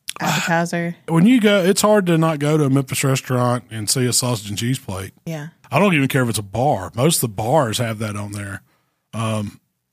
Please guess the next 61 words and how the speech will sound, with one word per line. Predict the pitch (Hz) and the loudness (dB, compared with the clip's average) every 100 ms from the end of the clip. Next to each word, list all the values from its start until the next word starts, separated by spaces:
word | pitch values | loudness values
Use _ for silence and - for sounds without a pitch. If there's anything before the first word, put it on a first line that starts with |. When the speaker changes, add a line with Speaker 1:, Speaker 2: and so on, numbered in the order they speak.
| - - _ | -16 -16 _
Speaker 1:
they | 123 151 | 0 2
don't, | 170 180 147 _ _ _ _ - - | 4 2 0 _ _ _ _ -16 -8
not | - 190 165 | 0 2 4
many | 180 180 | 4 4
of | 156 | 4
'em | 139 | 0
serve | - 143 147 | 2 2 2
it | 139 | 2
with | 127 - | -2 -2
pimento | 123 123 107 | -2 0 -2
cheese. | - 120 110 95 - | -4 -4 -4 -6 -6
A | |
few | - 202 | 2 4
do. | 147 101 95 - _ _ _ _ _ _ _ - | 4 0 -8 -14 _ _ _ _ _ _ _ -12
A | |
few | - 170 156 | 0 4 6
that | 110 - | 4 -4
are | 127 | -4
in | 117 | -4
the | 101 | -6
know. | 107 98 92 - - | -8 -8 -10 -16 0
Most | 165 165 | 2 2
of | 135 110 | 0 -2
it's | - | -4
just | 110 101 | -6 -6
cubed | - 135 123 113 | -2 0 0 -2
up | 110 - | -4 -4
cheddar, | 117 107 92 - - - _ _ | -6 -4 -8 -12 -16 -20 _ _
you | - 110 | -6 -4
know, | 107 | 0
or, | 131 147 | 2 2
or | 139 175 | 2 0
there | 165 | 2
might | 160 143 139 | 2 0 0
be | |
a | 131 | -4
pepper | - 147 139 | 0 -2 0
jack | 127 123 110 | -2 -4 -4
and | 107 | -8
cheddar | 104 123 110 | -4 -4 -4
mix | 110 110 113 123 | -6 -6 -6 -8
or | |
something | 117 113 | -8 -10
like | 110 | -4
that. | 180 | 0
And | |
that's | 233 277 | 2 2
fine | 349 294 180 | 2 2 2
too. | 190 233 123 | 2 2 2
Any | 180 | 0
kind | 226 151 | 2 0
of | - | 0
cheese, | 151 156 | 0 0
as | 127 | 2
long | 170 | 4
as | 226 | 4
you | 185 | 6
got | 175 156 | 4 2
cheese, | - 190 156 | 0 0 0
it's | 113 | -2
good. | - 151 156 117 | -2 2 2 2